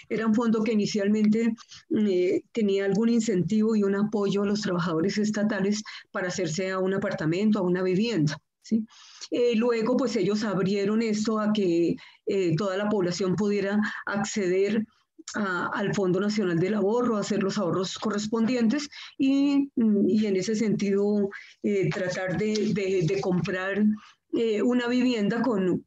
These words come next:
con unos, eh, créditos que resultaban siendo,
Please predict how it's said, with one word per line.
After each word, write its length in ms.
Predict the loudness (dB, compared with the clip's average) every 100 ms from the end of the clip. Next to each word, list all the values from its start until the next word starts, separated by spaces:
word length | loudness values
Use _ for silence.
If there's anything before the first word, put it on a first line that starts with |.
| _
con 240 | -4 0
unos, 560 | 2 2 0 0 -2 -2
eh, 260 | 0 0 0
créditos 520 | 0 0 2 2 0
que 120 | -2
resultaban 580 | -2 0 -2 -2 -2 0
siendo, 880 | 0 0 0 2 2 2 2 2